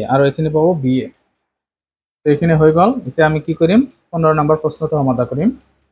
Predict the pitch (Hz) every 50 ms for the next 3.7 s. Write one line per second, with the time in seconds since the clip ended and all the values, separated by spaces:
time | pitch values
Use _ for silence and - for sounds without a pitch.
0 | _ _ _ _ _ _ _ _ _ _ _ _ _ _ _ _ _ _ _ _
1 | - 143 135 131 131 131 131 131 135 135 135 - 139 131 - 139 131 139 135 -
2 | - 123 113 110 107 - 120 127 135 135 135 131 123 120 117 - 135 143 - -
3 | 143 143 139 151 139 139 135 - 143 135 - - 143